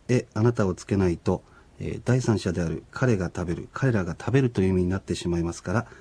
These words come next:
注意してください。えー、私が食べるの場合は、くえ、あなたが食べる場合は、え、え、えー、くもえもつけずに、しとえるすいとなってしまうと、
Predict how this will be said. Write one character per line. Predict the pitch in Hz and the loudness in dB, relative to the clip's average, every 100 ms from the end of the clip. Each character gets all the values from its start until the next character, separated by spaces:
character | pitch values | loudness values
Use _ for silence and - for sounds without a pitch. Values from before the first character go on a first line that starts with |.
| - | -18
注 | - 123 101 | -4 0 2
意 | |
し | 80 | 0
て | 85 | -4
く | 82 | -4
だ | |
さ | - 82 | -4 -8
い。 | - - - _ _ _ _ _ - - - - | -10 -20 -20 _ _ _ _ _ -20 -20 -14 -6
え | 90 85 55 69 | -4 -4 -6 -6
ー、 | 90 | 0
私 | 117 131 - | 2 2 2
が | 127 | 2
食 | 120 120 | 4 4
べ | |
る | 110 | 4
の | 98 87 | 4 4
場 | 90 | 2
合 | 85 85 | 2 2
は、 | 110 127 - - - | 2 0 -6 -20 -18
く | - 90 | -4 0
え、 | 95 127 - _ - - - - - - - - - - _ - | 2 2 -2 _ -20 -20 -20 -20 -20 -20 -20 -20 -20 -20 _ -2
あ | 117 | 2
な | 131 | 4
た | 123 101 | 4 2
が | 90 | 2
食 | 92 | 0
べ | 90 | 0
る | 87 | 0
場 | 85 80 | 0 -2
合 | 78 | 0
は、 | 95 - - - | 0 -2 -4 -4
え、 | |
え、 | 82 92 117 - - - - - _ - - - - | -2 2 0 -2 -18 -20 -20 -20 _ -20 -20 -18 -6
え | 87 | -6
ー、 | - | -2
く | - | 4
も | 143 110 | 6 6
え | 117 | 6
も | 123 110 | 4 2
つ | - | 0
け | 101 | -2
ず | 92 92 | 0 4
に、 | 113 - - - - - | 4 2 -6 -20 -20 -14
し | - - | -14 -2
と | 139 117 _ | 0 0 _
え | 113 113 | 2 4
る | 95 | 2
す | - - | 0 0
い | 104 | 0
と | - 98 | 2 0
な | 95 | 0
っ | |
て | - - | -2 -6
し | 90 90 | -2 -2
ま | 82 | -2
う | 82 | 0
と、 | 113 117 | 0 0